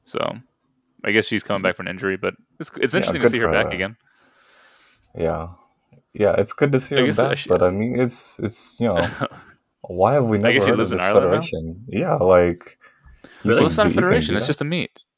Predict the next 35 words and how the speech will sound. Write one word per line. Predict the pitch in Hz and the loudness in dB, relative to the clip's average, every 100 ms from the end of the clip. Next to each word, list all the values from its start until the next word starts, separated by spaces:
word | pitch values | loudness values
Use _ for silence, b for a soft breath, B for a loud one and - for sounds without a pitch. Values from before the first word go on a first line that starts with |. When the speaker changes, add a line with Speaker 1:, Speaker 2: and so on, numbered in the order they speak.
| _ - | _ -16
Speaker 1:
It's | - | -10
ju-, | - | -8
it's | - | -8
just | - - | -8 -10
a | 180 | -8
meet. | 262 | -2
Speaker 2:
Oh, | - 104 | 4 4
it's | 90 | 4
just | 98 85 | -2 -4
a | |
meet. | 87 92 85 | -4 -2 -2
Speaker 1:
I | |
don't | 156 | 0
know | 170 | 2
how | 151 | 2
they | 135 | 4
Speaker 2:
Okay, | 123 | 2
Speaker 1:
do | |
it | 123 | 2
in | 95 | 2
Speaker 2:
okay, | 98 | -2
okay. | 95 | -2
Speaker 1:
Ireland. | 92 107 | -8 -8
Maybe | 113 113 | -2 0
they | 117 | 0
do | 117 | 0
it, | 113 | -2
maybe | - 120 127 | -2 0 2
they | 123 | 2
do | 113 | 2
it | 113 | 0
differently | - - - | -2 -6 -6
there. | - 143 _ _ b b b b b _ | -6 -6 _ _ b b b b b _
Speaker 2:
Who | 92 | 2
knows? | 87 78 85 85 _ | 4 4 2 -4 _